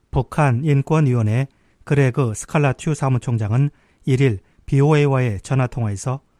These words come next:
전단을 보내는 것을 중지하기로 한 조치로 북한에 정보를 보내는 활동이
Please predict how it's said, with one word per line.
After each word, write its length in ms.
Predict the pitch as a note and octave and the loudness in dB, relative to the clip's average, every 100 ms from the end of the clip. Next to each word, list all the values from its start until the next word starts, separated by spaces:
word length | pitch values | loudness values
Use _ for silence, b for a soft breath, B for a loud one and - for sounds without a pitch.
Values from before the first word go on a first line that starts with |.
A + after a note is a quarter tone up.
| _ _ - | _ _ -4
전단을 520 | C3+ D3 D3 D3 E3+ | 0 2 2 2 0
보내는 360 | C#3+ C#3+ C#3+ | 2 2 2
것을 360 | C3 A#2 D3+ A#2 | 0 0 -2 -2
중지하기로 640 | - C#3+ C#3 C#3+ B2+ B2+ | 0 0 2 0 -2 -2
한 100 | B2 | -2
조치로 460 | A2 G2+ - A#2+ C#3 b b b - | -2 -6 -6 -6 -6 b b b -8
북한에 520 | C#3 C#3+ C3 A#2+ - _ - | -4 0 0 0 -4 _ -4
정보를 600 | D3 C#3+ C#3+ C#3 D#3+ E3 | 0 2 2 0 0 0
보내는 420 | C#3+ C3+ B2+ C#3 | 2 2 2 0
활동이 520 | C#3 - G#2+ A#2+ C3+ | -2 -4 -2 -2 -2